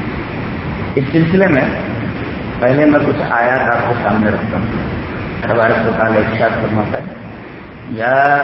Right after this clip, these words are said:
ایھا الذین آمنوا لا تلھکم اموالکم ولا اولادکم عن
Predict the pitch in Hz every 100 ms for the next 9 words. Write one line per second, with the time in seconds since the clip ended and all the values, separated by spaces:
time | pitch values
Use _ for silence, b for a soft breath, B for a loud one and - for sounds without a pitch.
0 | 143 143 139 139 143 143 143 139 143 143
1 | 143 - 139 147 143 143 143 143 139 -
2 | - - - - - 113 107 120 135 143
3 | - 135 143 143 139 - 139 143 135 139
4 | 135 139 139 139 139 - 139 143 135 135
5 | 139 139 139 139 139 135 135 139 139 139
6 | 139